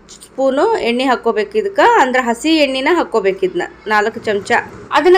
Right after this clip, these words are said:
ಕಲಿಸಿಟ್ಟಾದ್ಮೇಲೆ ನೆಕ್ಸ್ಟ್ ನಾನು ಒಗ್ಗರಣೆ ಹಾಕ್ಕೊಳಕತ್ತೀನಿ. ಒಗ್ಗರಣೆ ಪ್ಯಾನಿಗೆ ನೋಡ್ಬೋದು ಎಣ್ಣೆ ಹಾಕ್ಕೊಳಕತ್ತೀನಿ. ಆ,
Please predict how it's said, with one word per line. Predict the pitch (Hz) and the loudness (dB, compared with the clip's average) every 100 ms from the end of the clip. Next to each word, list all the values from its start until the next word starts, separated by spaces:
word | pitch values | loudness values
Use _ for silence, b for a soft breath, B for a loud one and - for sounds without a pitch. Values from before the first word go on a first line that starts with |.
| 370 | 4
ಕಲಿಸಿಟ್ಟಾದ್ಮೇಲೆ | 277 285 370 349 - 285 269 240 247 285 415 | 2 2 2 0 2 2 2 0 -2 0 0
ನೆಕ್ಸ್ಟ್ | 269 226 - - | 0 -4 -8 -4
ನಾನು | 311 285 247 | 0 2 2
ಒಗ್ಗರಣೆ | 220 226 262 302 | -2 0 0 0
ಹಾಕ್ಕೊಳಕತ್ತೀನಿ. | 277 233 233 226 226 247 277 | -2 0 0 0 -2 0 0
ಒಗ್ಗರಣೆ | 320 226 202 247 262 | 2 2 4 2 2
ಪ್ಯಾನಿಗೆ | 254 233 214 226 226 226 | 0 2 2 2 -2 0
ನೋಡ್ಬೋದು | 226 220 214 226 262 | 0 0 2 2 2
ಎಣ್ಣೆ | 349 233 226 247 | 2 2 0 -2
ಹಾಕ್ಕೊಳಕತ್ತೀನಿ. | 240 226 220 208 214 208 226 392 453 - - | -4 -2 -2 -2 -2 -2 2 2 2 -2 -4
ಆ, | 233 | 0